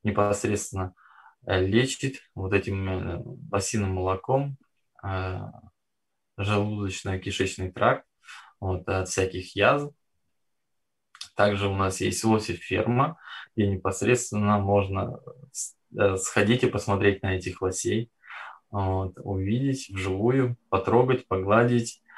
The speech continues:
покормить морковкой, вот, увидеть, увидеть нор-, новорожденных лосят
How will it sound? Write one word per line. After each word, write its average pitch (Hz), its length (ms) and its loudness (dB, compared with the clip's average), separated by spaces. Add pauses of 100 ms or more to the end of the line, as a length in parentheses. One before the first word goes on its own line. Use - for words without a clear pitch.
(300)
покормить 101 640 2
морковкой, 107 840 2 (200)
вот, 95 480 -4
увидеть, 104 400 2 (240)
увидеть 113 460 4
нор-, 101 380 4
новорожденных 113 960 6
лосят 110 480 4